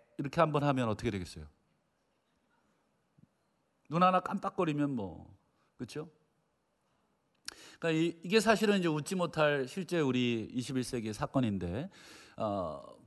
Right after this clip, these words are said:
공의가 많이 세워졌다고 하는 우리 현실에서도 사실은 뭐냐면 억울한 일이 많-, 많죠. 아마,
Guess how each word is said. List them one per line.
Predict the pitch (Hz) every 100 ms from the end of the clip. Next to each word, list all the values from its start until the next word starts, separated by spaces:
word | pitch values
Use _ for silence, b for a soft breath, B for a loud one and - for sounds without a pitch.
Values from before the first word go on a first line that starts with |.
| _
공의가 | 160 202 202 190 151 175 214 -
많이 | 131 151 180
세워졌다고 | 214 208 196 - 160 147
하는 | 143 147 139 127
우리 | 127 127
현실에서도 | 147 165 151 147 131 113 113 131 156 165 b b
사실은 | 175 160 165 156
뭐냐면 | 117 104 98 101 139 160
억울한 | 123 139 165 160
일이 | 143 160
많-, | 135 90 87 87
많죠. | - 92 87 82 - 85 _ B B B B -
아마, | 147 151 147